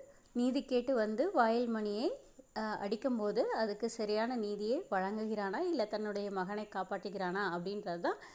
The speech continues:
இதை நாம பார்க்க போறோம். இந்த பாடப்பகுதியில நம்ம பார்க்க போறோம். உள்ள போலாமா? முன்கதை சுருக்கம் என்னன்றதை பார்த்துடலாம்.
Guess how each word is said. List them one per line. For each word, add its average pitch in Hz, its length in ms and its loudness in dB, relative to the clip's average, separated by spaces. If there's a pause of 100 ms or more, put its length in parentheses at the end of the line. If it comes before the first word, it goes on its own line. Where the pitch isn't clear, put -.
(220)
இதை 226 240 2
நாம 208 360 0 (520)
பார்க்க 196 260 6
போறோம். 190 220 2
இந்த 190 260 0
பாடப்பகுதியில 185 680 2
நம்ம 285 260 4
பார்க்க 165 320 0
போறோம். 160 280 -6 (420)
உள்ள 214 260 -2
போலாமா? 214 320 4 (280)
முன்கதை 233 320 2
சுருக்கம் 208 400 0
என்னன்றதை 190 540 0
பார்த்துடலாம். 165 440 0